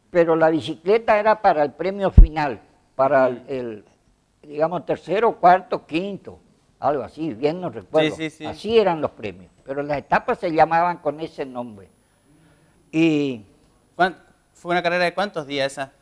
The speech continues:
Speaker 2: ¿De un día, de dos?
Speaker 1: Cuatro días.
Speaker 2: ¿Cuatro días?
Speaker 1: Cuatro días.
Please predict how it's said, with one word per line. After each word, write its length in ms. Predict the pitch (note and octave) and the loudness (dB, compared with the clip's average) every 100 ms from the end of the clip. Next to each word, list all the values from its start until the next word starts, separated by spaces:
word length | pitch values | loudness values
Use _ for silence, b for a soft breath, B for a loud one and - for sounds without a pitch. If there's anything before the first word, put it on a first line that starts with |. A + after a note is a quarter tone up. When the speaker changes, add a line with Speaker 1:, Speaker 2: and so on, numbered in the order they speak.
| _ _ _ _ _ _ _ _ C3 | _ _ _ _ _ _ _ _ -14
Speaker 2:
¿De 80 | |
un 140 | C#3 B2+ | -12 -8
día, 320 | C#3+ E3 D3 | -6 -2 -2
de 100 | B2+ | -2
dos? 360 | B2+ D3+ E3+ _ _ _ _ | -6 -8 -10 _ _ _ _
Speaker 1:
Cuatro 360 | - A3 A3+ G#3+ | 4 4 4 2
días. 260 | G#3 G3+ G2 | 4 4 2
Speaker 2:
¿Cuatro 340 | - G#3 G3 D3+ | 0 0 0 -6
días? 280 | A3+ G#3+ C#3 | -6 -10 4
Speaker 1:
Cuatro 500 | F3 B3 - G#3 F#3 | 6 6 2 0 0
días. 280 | D3+ A2 | 0 -2